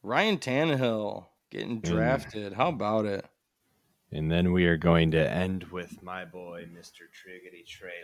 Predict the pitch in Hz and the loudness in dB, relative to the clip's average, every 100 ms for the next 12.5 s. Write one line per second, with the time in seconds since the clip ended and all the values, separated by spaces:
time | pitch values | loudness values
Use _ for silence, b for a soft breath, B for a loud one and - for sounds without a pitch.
0 | 90 101 101 123 131 117 131 120 123 - | -10 -8 -10 -12 -14 -14 -12 -12 -6 -2
1 | - - - _ _ _ - - - _ | 0 -2 -6 _ _ _ 4 4 4 _
2 | _ _ _ _ _ _ _ _ _ _ | _ _ _ _ _ _ _ _ _ _
3 | _ - - - 95 82 - 135 160 151 | _ -20 4 10 12 12 12 12 12 12
4 | 110 - 110 104 107 101 92 B B - | 10 10 12 12 12 12 12 B B 2
5 | - 104 98 98 - - - 90 95 101 | 12 12 12 12 10 0 4 10 12 12
6 | 101 95 90 - - _ _ _ _ _ | 12 12 12 8 -2 _ _ _ _ _
7 | _ - 104 98 87 90 85 - - 87 | _ 6 12 12 12 10 8 4 6 8
8 | 82 82 80 78 - _ _ _ _ _ | 10 8 6 -2 -6 _ _ _ _ _
9 | _ _ _ _ _ - - 101 92 87 | _ _ _ _ _ -12 6 10 12 10
10 | - 90 85 82 80 85 80 - 82 90 | 8 6 8 8 8 4 4 0 2 4
11 | 82 - 90 80 76 - 87 85 87 90 | 4 6 6 8 6 2 -6 0 6 8
12 | 85 80 78 78 | 8 6 6 4